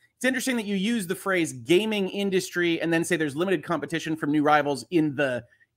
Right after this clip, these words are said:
gaming industry or in games consoles. Gotta be careful there because, you know, P C exists and actually the most money and the most players live on mobile,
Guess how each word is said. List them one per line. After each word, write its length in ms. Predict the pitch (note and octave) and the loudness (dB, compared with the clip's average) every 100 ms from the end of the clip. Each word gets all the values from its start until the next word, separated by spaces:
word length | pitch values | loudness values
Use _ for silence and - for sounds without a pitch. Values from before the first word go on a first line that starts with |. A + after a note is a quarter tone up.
| A#2 | -4
gaming 400 | D3+ D3+ A3+ B3+ | 0 2 2 2
industry 460 | C4 C4 - C#4+ C#4+ | 2 0 -2 -2 2
or 180 | G3 | 4
in 220 | F#3+ F3 A#2+ | 6 4 2
games 340 | F3 F3+ D#3+ | 2 4 0
consoles. 600 | - D#3 D3 D3 G#2+ G3 | -2 0 0 -2 -8 -4
Gotta 120 | F#3 | -2
be 80 | F3 | -2
careful 480 | - - B3 B3+ E3+ | -2 4 4 4 -2
there 300 | C3+ B2 B2 - _ _ | 0 -2 -4 -12 _ _
because, 340 | - - D3+ C3 | -20 -14 -8 -4
you 60 | |
know, 120 | D#3 - | -2 -4
P 220 | - B3 A#3 | -6 -4 -2
C 340 | - C4+ G3+ | 0 2 6
exists 520 | C3+ G#2+ A#2+ A2+ - | 4 2 -4 -4 -2
and 240 | D3+ B2+ B2 | 0 0 2
actually 340 | D#3+ G3 - F#3+ | 4 4 4 2
the 80 | D3+ | 4
most 420 | D3+ G3+ A3 - | 6 6 4 0
money 240 | D#3 C#3 | 0 2
and 80 | C#3 | 2
the 60 | C3 | 4
most 260 | E3+ E3 | 4 2
players 580 | - F#3+ A3+ G#3 C#3 C3 - _ _ - | -2 2 6 6 4 0 -10 _ _ 0
live 340 | D#3+ B3 F#3+ | 4 4 4
on 320 | A3 F#3 E3+ | 4 4 4
mobile, 720 | D#3 D#3 B3 A#3+ D#3+ C3+ B2 | 4 8 10 8 4 2 -2